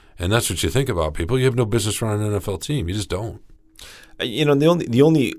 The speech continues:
Speaker 2: the only defense he has for that is just to say, uh,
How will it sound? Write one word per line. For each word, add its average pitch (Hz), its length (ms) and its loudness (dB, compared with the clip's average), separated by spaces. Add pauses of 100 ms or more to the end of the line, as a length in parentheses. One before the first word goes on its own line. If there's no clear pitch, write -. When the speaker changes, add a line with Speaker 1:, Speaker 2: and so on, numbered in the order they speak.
Speaker 2:
the 104 140 0
only 120 400 4
defense 92 480 -2
he 92 140 -4
has 98 440 -2
for 87 200 -4
that 104 260 0
is 85 140 -4
just - 220 -6
to 85 60 -6
say, 82 520 -2 (480)
uh, - 140 -8